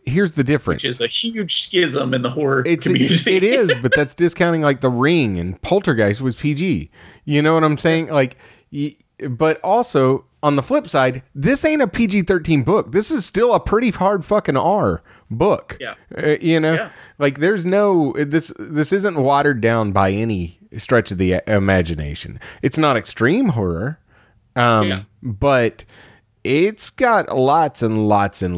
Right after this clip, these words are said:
Speaker 1: lots of violence. Like, if you want
Speaker 2: Yeah.
Speaker 1: gore and shit, i-, it's not gonna be described for pages at length about how, you know,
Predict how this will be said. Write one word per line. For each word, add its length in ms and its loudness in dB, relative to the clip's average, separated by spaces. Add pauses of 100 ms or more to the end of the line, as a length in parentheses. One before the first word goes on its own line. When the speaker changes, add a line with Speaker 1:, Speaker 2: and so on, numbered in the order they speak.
(120)
Speaker 1:
lots 360 0
of 100 -6
violence. 840 -4 (100)
Like, 240 2
if 220 0
you 180 2
want 240 2
Speaker 2:
Yeah. 80 -14 (180)
Speaker 1:
gore 380 4
and 380 0
shit, 320 -2
i-, 40 -4
it's 280 -4
not 140 0
gonna 100 -6
be 120 -4
described 500 0
for 100 -6
pages 400 -4
at 180 -10
length 480 -2
about 380 -2
how, 240 -2 (400)
you 160 -2
know, 260 -2